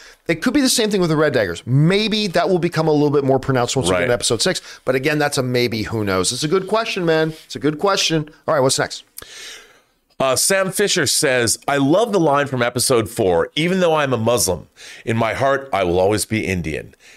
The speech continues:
Speaker 2: And I love that Mom and Grandma speak Hindi and not Urdu."
Speaker 1: But I, haven't they spoken both throughout the show?
Speaker 2: Probably. I mean, I,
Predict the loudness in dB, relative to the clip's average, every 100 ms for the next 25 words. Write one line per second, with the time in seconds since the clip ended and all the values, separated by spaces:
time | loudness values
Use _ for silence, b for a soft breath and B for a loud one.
0 | B -4 0 0 2 2 2 0 -2 0
1 | 0 0 0 -2 0 0 0 0 0 -2
2 | -4 -6 -4 -2 0 0 -2 -2 -2 0
3 | 0 0 -2 -2 -6 -8 b b b b
4 | _ -20 _ _ _ _ _ _ _ _
5 | -2 0 -2 -6 -6 -6 -2 0 0 -2
6 | 0 2 2 0 2 0 0 -2 0 2
7 | 0 B B B B B B _ _ _
8 | _ 0 2 0 0 -2 -4 -6 -2 0
9 | 0 0